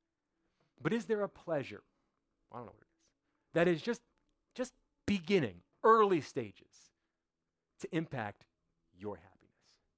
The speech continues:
Let's take it a step further. Is there a pleasure that could undermine the happiness of someone you love? Are you engaged in some activity, illegal, not illegal, I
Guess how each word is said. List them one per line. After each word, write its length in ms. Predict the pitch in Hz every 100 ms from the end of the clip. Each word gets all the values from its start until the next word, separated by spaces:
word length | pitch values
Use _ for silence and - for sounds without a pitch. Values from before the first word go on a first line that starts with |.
| _ _ _ _ _ _ _ _ _ _ _ _ _ _ -
Let's 100 | 147
take 140 | 156
it 40 | 120
a 40 |
step 240 | - 123 -
further. 260 | 170 110
Is 100 | 123
there 140 | 135 143
a 40 |
pleasure 500 | - 156 165 143 135 _ _ _ _ _ _
that 160 | 156 160
could 120 | - -
undermine 400 | 170 175 160 151
the 80 | 156
happiness 600 | - 156 160 170 156 -
of 80 | -
someone 260 | 160 135
you 100 | 110
love? 280 | 101 185 - _ _ _ _ _ _ _ _ _ _ _ _ _ _ _ _ -
Are 160 | 151 190
you 160 | 262
engaged 720 | 302 196 160 170 180 185 151 160
in 100 | 151
some 280 | - 175
activity, 640 | 175 170 - 170 165 170 180 _ _ _ _ _ _ _ _ _ _ - _ _ -
illegal, 540 | 151 165 160 156 151
not 180 | 143 143
illegal, 300 | 147 156
I 60 | 160